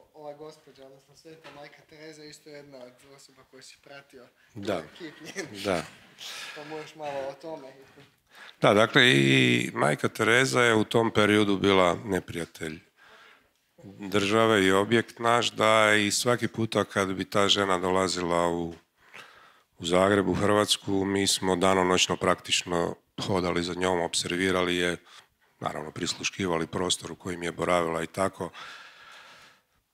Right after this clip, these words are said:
Speaker 2: Teško je to razumjeti, znate, vi hodate za ženom koja je danas svetica. Mm, zdrave oči vide da ona ne može biti terorist.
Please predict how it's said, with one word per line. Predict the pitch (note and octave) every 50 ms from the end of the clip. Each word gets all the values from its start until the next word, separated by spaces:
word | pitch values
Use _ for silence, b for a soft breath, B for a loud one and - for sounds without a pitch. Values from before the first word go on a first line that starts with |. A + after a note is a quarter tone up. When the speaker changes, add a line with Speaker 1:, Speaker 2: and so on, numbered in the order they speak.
| - _
Speaker 2:
Teško | - E3+ - - -
je | A2 -
to | - A2
razumjeti, | G2 F#2+ F2+ F#2 G2 E2 D#2+ E2 D#2+
znate, | F#2 F#2+ F2+ - -
vi | F2+ F#2 G2+ F#2
hodate | F#2+ G#2+ A2+ A2 G#2+ - - G#2+
za | F#2 G2+ G2+
ženom | F2+ A2+ A2+ A2 G#2 G2
koja | - - G#2 G#2
je | G2+
danas | G2+ G2+ G2+ G2+ F#2+
svetica. | - - F#2+ F2+ - - - - - - D#2+ D#2+ D#2 E2 - - _ _ _ _ _ _ _ _ _ _ _ _ _ -
Mm, | - F#2+ A#2 G2+ G2 G2 F2+ F2+ F#2 F#2 F#2 F2+ F#2 F#2 F#2 F#2 F2+ F2
zdrave | F2 F2 F2+ G#2+ A2+ A#2+ A2+ G#2+ G#2+
oči | A#2 A#2+ - - A2+
vide | G#2+ A#2+ B2 A2+ G#2
da | F#2+ G2
ona | G2 G2 F#2 F#2
ne | F#2+ F#2
može | F2 F2 E2 E2+
biti | E2 F2 - -
terorist. | - F2 E2 E2 D#2 E2 D#2+ - - - _ - -